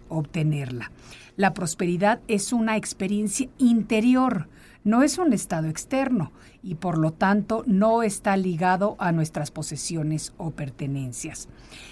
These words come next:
Les aseguro que ninguna cantidad de dinero puede garantizar el sentimiento de prosperidad, porque puedes tener poco dinero y sentirte una persona próspera. Asimismo, puedes tener mucho dinero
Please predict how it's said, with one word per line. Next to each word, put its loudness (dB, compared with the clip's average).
Les 0
aseguro 2
que 4
ninguna 6
cantidad 2
de 2
dinero 2
puede 0
garantizar 0
el -2
sentimiento -2
de -2
prosperidad, 0
porque 4
puedes 2
tener -2
poco -2
dinero 2
y -2
sentirte -2
una 0
persona -6
próspera. -4
Asimismo, 2
puedes 0
tener -2
mucho 4
dinero 0